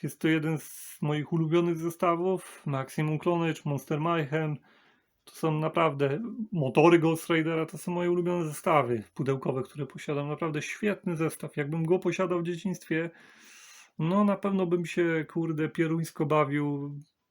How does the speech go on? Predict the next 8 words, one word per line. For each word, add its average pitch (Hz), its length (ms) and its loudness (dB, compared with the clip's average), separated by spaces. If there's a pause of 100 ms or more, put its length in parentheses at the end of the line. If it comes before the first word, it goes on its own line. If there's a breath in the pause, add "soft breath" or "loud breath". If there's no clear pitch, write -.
(120)
Moimi 185 440 8
ulubieńcami 180 720 4
byliby 165 380 6
pewnie 156 460 2 (760 soft breath)
Punisher 196 760 6 (640)
w - 160 -20
tym 160 240 4
outficie 185 840 0